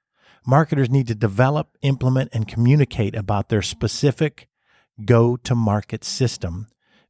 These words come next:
built around and for the customer. That go-to-market system better have marketing research. Rule seventy-one, by the way.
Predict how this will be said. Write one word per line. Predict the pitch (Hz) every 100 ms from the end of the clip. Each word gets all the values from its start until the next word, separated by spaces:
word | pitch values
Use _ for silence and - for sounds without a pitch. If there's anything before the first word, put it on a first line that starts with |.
| 110
built | 101 139 - - _ -
around | 104 104 117 139 156 175 - _ _ _ _ -
and | 110
for | - - 165 135 90 87 - _ _ _
the | -
customer. | 101 123 - - - 101 _ _ _ _ _ -
That | 127 117
go-to-market | 151 151 151 139 127
system | - 156 - 117 107
better | 101 135 131
have | 120 110
marketing | 113 123 123 117
research. | 110 147 - 90 - - _ _ -
Rule | 120 117
seventy-one, | - 127 107 104 123 123
by | 90
the | 80
way. | 80 85